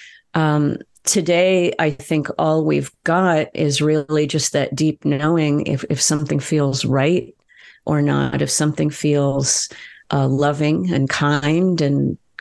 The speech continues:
correct, or, uh, or,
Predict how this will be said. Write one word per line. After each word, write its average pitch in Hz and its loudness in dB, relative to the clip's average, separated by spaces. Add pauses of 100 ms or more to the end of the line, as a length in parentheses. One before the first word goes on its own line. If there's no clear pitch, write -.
(140)
correct, 151 -2
or, 147 2
uh, 143 2 (720)
or, 214 2